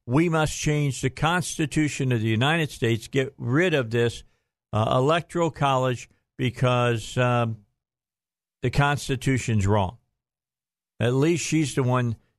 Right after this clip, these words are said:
It's just not an up or down vote on this. It's gonna have to be passed by two-thirds of the Senate, two-thirds of the House, and two-thirds of the states to make it happen.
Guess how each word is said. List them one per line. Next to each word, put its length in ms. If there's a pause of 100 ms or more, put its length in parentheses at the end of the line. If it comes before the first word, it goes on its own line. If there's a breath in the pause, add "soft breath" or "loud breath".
It's 200
just 240
not 300 (640)
an 100
up 200
or 60
down 280
vote 240
on 220
this. 280
It's 140
gonna 220
have 240
to 80
be 140
passed 320
by 100
two-thirds 580
of 60
the 40
Senate, 420 (600)
two-thirds 600
of 140
the 80
House, 480 (320)
and 160
two-thirds 480
of 100
the 60
states 600 (220)
to 60
make 240
it 80
happen. 360